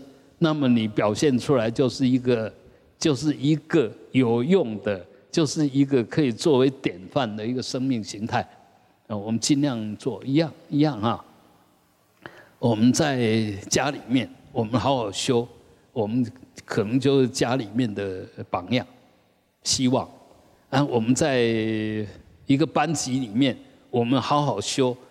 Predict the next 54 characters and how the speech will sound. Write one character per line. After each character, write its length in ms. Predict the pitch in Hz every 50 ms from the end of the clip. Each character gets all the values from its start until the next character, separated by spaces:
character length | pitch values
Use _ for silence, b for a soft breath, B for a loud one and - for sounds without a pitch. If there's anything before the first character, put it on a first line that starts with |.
| B B -
我 100 | 123 110
们 140 | 107 117
这 160 | 123 - 160 143
个 100 | 127 117
就， 420 | - - 156 135 127 127 120 113
这 200 | 113 - - 160
个 60 | 127 117
班 260 | - - 131 117 131
级 180 | 127 110 120 113
里 80 | 104
面 260 | 92 98 107 127 131 117
的 40 |
模 200 | 107 104 104 110
范。 200 | 110 - 151 143 - - - - - - - - _ _ _
<laughs> 400 | _ _ - - 123 95 - _ _
我 100 | - 131
们 100 | 117 127
在 120 | 156 170 151
家 260 | 117 - 185 156 160
里 100 | 160 139
面， 300 | 110 117 143 147 127 104
我 120 | 101 110 104
们 120 | 104 117
好 180 | 101 127 139 143
好 100 | 120 101
修， 280 | - - 139 127 131 135 B B B B B
就 140 | B - 135
是 80 | 131 147
我 100 | 123 95
们 100 | 98 107
家 240 | 101 - 131 117 123
里 120 | 127 98 92 101
面 180 | 120 120 104
的 180 | 90 101 95 95 - - - _ -
代 140 | - 110
表。 320 | 101 92 - 78 - - - _ _ _ _ _ _ _ _ _ _ _ _ _ _
那 200 | - 139 120 117 - - - _ _ _ _ _ _ _ -
功 160 | - 170 147
不 140 | 131 143 165
唐 260 | 139 - - 113 117
捐。 220 | 107 147 117 104 113 - - - - _ _ _ _ _ _ _ _ _ _ _ _ _
呃， 280 | - 107 104 110 117 120 117
不 60 | -
要 100 | 160 156
说， 220 | 160 143 165 165 165
啊， 140 | 170 180
家 240 | 175 - - 196 180
里 80 | 175 143
面 180 | 135 160 175
只 160 | 160 - 165 165
有 100 | 165 147
我 160 | 113 107 107
在 220 | 110 151 151 135
修， 340 | 123 - - 143 139 131 120